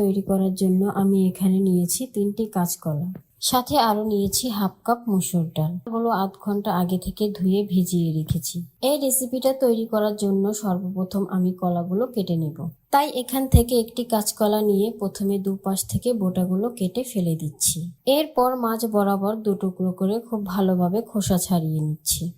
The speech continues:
খোসাগুলো ভালোভাবে ছাড়াবেন, যাতে কোনো পাশে খোসার সবুজ অংশ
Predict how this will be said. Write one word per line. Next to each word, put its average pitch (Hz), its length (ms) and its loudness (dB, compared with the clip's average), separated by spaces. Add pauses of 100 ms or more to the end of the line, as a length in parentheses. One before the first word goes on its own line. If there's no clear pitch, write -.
(140)
খোসাগুলো 285 500 2 (140)
ভালোভাবে 226 420 2 (100)
ছাড়াবেন, 196 400 -2 (120)
যাতে 190 200 -2 (100)
কোনো 202 180 0 (100)
পাশে 190 220 -2 (100)
খোসার 196 420 0
সবুজ 185 320 0 (180)
অংশ 180 180 2